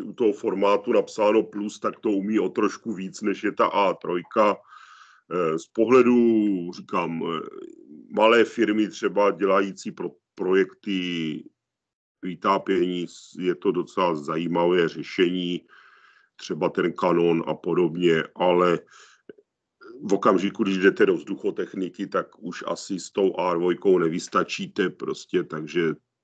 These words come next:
to takto. No a samozřejmě, eh, když už jsme u těch tiskáren, tak ještě si řekněme takový poslední trend, ale to souvisí s-, i spíš s fotografií, jak vidíte na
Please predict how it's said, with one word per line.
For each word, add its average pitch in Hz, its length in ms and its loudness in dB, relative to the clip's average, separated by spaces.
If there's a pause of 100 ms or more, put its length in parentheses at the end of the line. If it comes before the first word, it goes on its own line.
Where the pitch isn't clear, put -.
to 71 180 -6 (500)
takto. - 500 -2 (1300)
No 117 360 2
a 101 400 4
samozřejmě, 131 720 2 (360)
eh, 95 520 4 (340)
když 98 280 -6
už 101 120 -8
jsme 110 160 2
u 104 60 2
těch 107 200 -2
tiskáren, 104 640 2
tak 98 140 2
ještě 104 240 -6
si 110 200 -6
řekněme 104 460 2
takový 113 380 0
poslední 101 600 -4
trend, 98 420 0
ale 101 180 2
to 98 140 -6
souvisí 101 520 -6
s-, - 140 -14 (180)
i 107 120 -2
spíš - 480 -10
s - 100 -14
fotografií, 98 760 0
jak 98 160 0
vidíte 92 420 -4
na 95 180 0